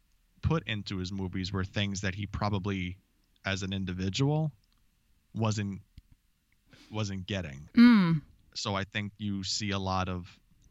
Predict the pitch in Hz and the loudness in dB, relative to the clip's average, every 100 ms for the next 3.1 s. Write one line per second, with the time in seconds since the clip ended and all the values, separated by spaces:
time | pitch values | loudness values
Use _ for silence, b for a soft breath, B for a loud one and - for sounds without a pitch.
0 | - - 104 107 101 98 98 95 101 95 | -20 -8 0 2 2 0 -2 -6 -10 -10
1 | 101 92 95 98 95 92 - - - 113 | -10 -8 -6 -2 -2 -2 -2 -2 -2 -4
2 | 98 - - 92 - 95 87 - - 87 | -4 -4 -6 -6 -2 0 0 -2 -4 -4